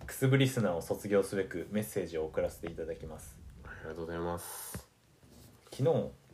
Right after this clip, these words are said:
Speaker 1: えー、昨日、えー、三俣山荘の村村さんにお会いしてきました。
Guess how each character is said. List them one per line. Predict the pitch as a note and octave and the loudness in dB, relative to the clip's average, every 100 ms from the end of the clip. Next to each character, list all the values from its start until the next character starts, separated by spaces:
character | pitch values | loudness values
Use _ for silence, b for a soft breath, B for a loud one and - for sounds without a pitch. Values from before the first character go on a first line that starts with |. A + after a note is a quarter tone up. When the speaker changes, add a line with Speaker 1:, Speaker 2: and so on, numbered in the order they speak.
| - | -14
Speaker 1:
え | - F2 | -12 -10
ー、 | |
昨 | - C#3 | -4 -2
日、 | G2 - - - _ _ - | -2 -6 -16 -18 _ _ -14
え | F2 D#2+ | -10 -8
ー、 | F2 | -8
三 | - B2 | 0 4
俣 | A#2+ | 4
山 | - A#2+ G#2 | 6 4 4
荘 | F2 | 0
の | D#2+ | 0
村 | G2 A2+ | 4 4
村 | G#2 E2+ | 4 2
さ | - | -4
ん | E2 | -10
に | D#2 - | -8 4
お | F#2+ G#2 | 8 8
会 | |
い | G#2 | 6
し | - | 0
て | - | -8
き | - | -6
ま | E2+ | -6
し | E2 - | -6 -10
た。 | - | -14